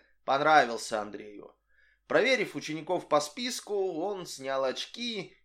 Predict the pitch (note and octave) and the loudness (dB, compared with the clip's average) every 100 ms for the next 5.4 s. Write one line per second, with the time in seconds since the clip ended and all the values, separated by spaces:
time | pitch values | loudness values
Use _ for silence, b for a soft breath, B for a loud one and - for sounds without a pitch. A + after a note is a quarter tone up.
0 | - C3 C3 A#2+ C#3+ D3 - A#2 A#2+ D#3+ | -14 -6 -4 0 2 2 0 -8 -8 -4
1 | G#3+ - - D3 - C3+ - A2+ A#2+ C3+ | -2 -2 -6 -8 -10 -12 -8 -6 -4 -4
2 | A#2+ C3 - B2 A2+ A2 G2 - _ _ | -6 -8 -4 -2 -2 -2 -4 -16 _ _
3 | _ _ _ C3 F#3+ D4+ D#4 - - B2+ | _ _ _ 2 4 4 2 -8 -2 4
4 | E3+ E3+ E3+ D3+ C#3+ C#3 C3 C3+ C3+ A#2+ | 6 4 2 2 4 2 0 2 4 4
5 | - - A#2 | 2 -8 -12